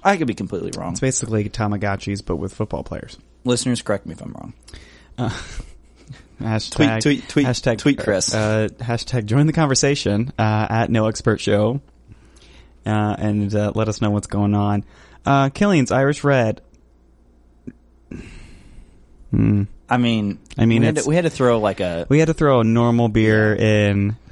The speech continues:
Speaker 2: Um, I don't wanna say normal now because
Speaker 1: It's,
Speaker 2: it's, it's
Speaker 1: you know,
Speaker 2: fine.
Speaker 1: it's
Speaker 2: It's
Speaker 1: a good beer.
Speaker 2: fine.
Speaker 1: It's a good beer.
Speaker 2: There you go.
Speaker 1: It's
Speaker 2: That's
Speaker 1: beer.
Speaker 2: it's
Speaker 1: It can't be,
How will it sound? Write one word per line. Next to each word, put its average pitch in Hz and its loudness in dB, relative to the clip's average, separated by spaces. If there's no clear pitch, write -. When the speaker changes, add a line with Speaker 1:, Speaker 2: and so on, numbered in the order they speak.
Speaker 2:
Um, 101 0
I 131 4
don't 143 2
wanna 151 2
say 123 0
normal 107 0
now 110 0
because 98 -6
Speaker 1:
It's, - -4
Speaker 2:
it's, - -6
it's 117 0
Speaker 1:
you 101 -2
know, 107 0
Speaker 2:
fine. 90 -4
Speaker 1:
it's 202 0
Speaker 2:
It's - -8
Speaker 1:
a 254 -4
good 254 -6
beer. 98 0
Speaker 2:
fine. 107 -6
Speaker 1:
It's - -12
a 226 -12
good 247 -4
beer. 226 -4
Speaker 2:
There 104 -4
you 101 -4
go. 98 -6
Speaker 1:
It's 101 -2
Speaker 2:
That's 107 -2
Speaker 1:
beer. 98 -6
Speaker 2:
it's 120 -2
Speaker 1:
It - -14
can't 143 0
be, 123 -4